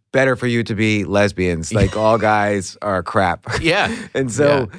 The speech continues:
Speaker 1: so this is a truth that
Speaker 2: Yes.
Speaker 1: most people don't really admit. And it seems like
Speaker 2: Uh-huh.
Speaker 1: your, your book is like an X-ray machine on truth after truth after truth.
Speaker 2: <laughs>
Speaker 1: So I'm just wondering if that's close to your process, or how does, how does your brain work when you're coming up with these ideas?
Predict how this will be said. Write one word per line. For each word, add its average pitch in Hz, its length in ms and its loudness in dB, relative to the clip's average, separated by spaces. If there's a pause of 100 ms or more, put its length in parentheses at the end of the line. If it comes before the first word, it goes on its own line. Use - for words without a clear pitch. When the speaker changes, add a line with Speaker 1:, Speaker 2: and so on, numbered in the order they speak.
Speaker 1:
so 156 160 0
this 185 200 2
is 175 100 -4
a 170 80 0
truth 143 640 0
that - 60 -10
Speaker 2:
Yes. 131 200 2
Speaker 1:
most 175 220 2
people 165 180 0
don't 151 180 4
really 143 340 2
admit. 123 340 2
And 120 120 2
it 127 120 0
seems 180 240 0
like 147 140 4
Speaker 2:
Uh-huh. 131 60 -2
Speaker 1:
your, 147 120 4
your 143 180 2
book 147 260 0
is 127 80 0
like 120 140 0
an 117 160 -4
X-ray 117 380 -2
machine 101 440 -2
on 104 220 -2
truth 120 420 -2
after 104 300 -2
truth 107 300 -2
after 98 240 -2
truth. 107 340 0 (200)
Speaker 2:
<laughs> 139 60 -4
Speaker 1:
So 170 60 4
I'm 160 60 2
just 185 120 0
wondering 185 300 2
if 139 100 0
that's 135 220 0
close 131 400 0
to - 80 -2
your 143 80 4
process, 143 400 0
or 123 80 2
how 143 160 0
does, 147 300 -2
how 143 100 2
does 156 140 0
your 139 100 0
brain 123 300 0
work 117 180 2
when 104 80 -4
you're 98 100 -4
coming 107 220 -2
up 107 140 2
with 104 100 -2
these 107 220 0
ideas? 98 580 0